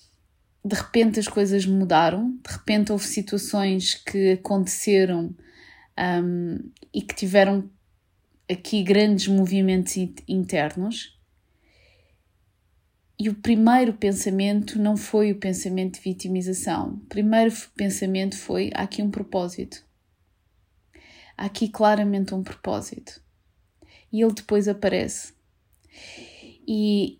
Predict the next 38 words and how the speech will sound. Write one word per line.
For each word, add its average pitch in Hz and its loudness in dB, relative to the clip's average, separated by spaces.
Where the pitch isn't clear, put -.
e 214 -2
eu 233 4
partilho 240 2
isto 220 -2
contigo 190 -2
porque, 208 -2
hum, 196 -2
em 190 0
muitos 247 6
momentos 196 0
tu - -18
podes 208 -2
estar 202 -4
a 208 -4
sentir, 202 -4
estares 202 -4
a 214 2
viver 208 0
completamente 220 -2
em 214 -2
opostos. 208 -4
<laughs> 226 -14
Em 208 0
que - -8
tanto 233 4
te - -8
sentes 220 0
perfeitamente 220 0
alinhado, 196 0
em 196 -2
que - -8
tanto 214 -2
sentes 208 -2
que - -8
estás 202 0
claramente 226 2
no 208 0
caminho, 196 0